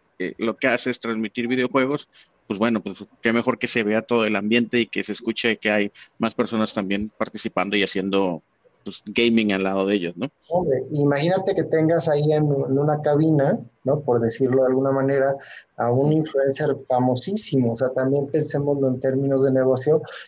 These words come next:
Speaker 2: eh, pues la cantidad de afluencia que te genera, ¿no? Al happening, eh, va a estar transmitiendo desde arena, tal, ¿no? Entonces,
Speaker 1: Sí.
Speaker 2: este,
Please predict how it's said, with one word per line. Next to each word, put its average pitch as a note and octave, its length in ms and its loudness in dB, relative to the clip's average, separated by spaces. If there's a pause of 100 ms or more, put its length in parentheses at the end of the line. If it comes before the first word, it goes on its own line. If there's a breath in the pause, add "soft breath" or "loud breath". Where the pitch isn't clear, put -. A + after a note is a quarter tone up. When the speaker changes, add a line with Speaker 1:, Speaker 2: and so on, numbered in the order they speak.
(120)
Speaker 2:
eh, B2 280 0
pues B2+ 120 0
la C3 140 0
cantidad C3 400 0
de D3+ 80 2
afluencia C#3 500 0
que B2+ 80 -2
te A#2+ 160 -4
genera, B2+ 500 0
¿no? C3 280 2
Al B2+ 200 0 (100)
happening, C3 480 0 (500 loud breath)
eh, A#2+ 120 0
va C3+ 140 2
a D3+ 40 0
estar D3+ 320 0
transmitiendo C3+ 920 2
desde B2 280 0
arena, C3+ 480 2
tal, B2+ 260 -4 (180)
¿no? A3 280 0 (400 loud breath)
Entonces, B2+ 480 0
Speaker 1:
Sí. C3 80 2
Speaker 2:
este, - 260 -2